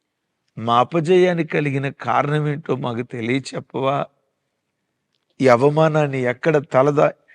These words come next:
ఈ అవమానాన్ని ఎక్కడ భరించాలో నాకు అర్థం కావట్లేదయ్యా.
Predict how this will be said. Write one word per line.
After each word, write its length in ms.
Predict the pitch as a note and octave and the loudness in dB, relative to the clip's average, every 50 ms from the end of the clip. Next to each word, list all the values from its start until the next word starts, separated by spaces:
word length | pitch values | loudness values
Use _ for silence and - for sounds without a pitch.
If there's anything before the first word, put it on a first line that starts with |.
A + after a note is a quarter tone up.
| _ _ _ _ _ _ _ _ _ _ _ _ _ _ _ _ _ _ C3+ | _ _ _ _ _ _ _ _ _ _ _ _ _ _ _ _ _ _ 0
ఈ 120 | C3 C3+ | 4 6
అవమానాన్ని 680 | B2 B2 C3+ D#3 D#3+ F3 F3 E3+ D#3+ E3 D#3+ D3 C#3+ C3 | 6 6 6 4 4 4 4 4 4 4 2 2 2 2
ఎక్కడ 380 | B2+ B2 B2 - - F3 D#3+ | 2 0 0 0 4 4 4
భరించాలో 800 | D3+ D3 C3 C3 C3 D#3 D#3 D#3+ - - F3 G3+ F3+ D#3+ E3 D#3+ | 4 4 4 2 2 2 0 -2 0 0 2 2 4 4 2 2
నాకు 300 | - F3+ D3+ A#2 - B2 | 0 0 -4 -4 -2 -2
అర్థం 320 | A2 A2 A#2 C3 C#3 D3 C#3+ | -2 -2 0 -2 -2 0 4
కావట్లేదయ్యా. 880 | D3 C3+ B2+ A#2+ - - - B2+ E3 D3 B2 B2+ A#2+ B2 A2+ F#2+ E2+ | 4 4 4 2 -2 -6 -6 -4 -4 -4 -4 -6 -6 -8 -12 -14 -18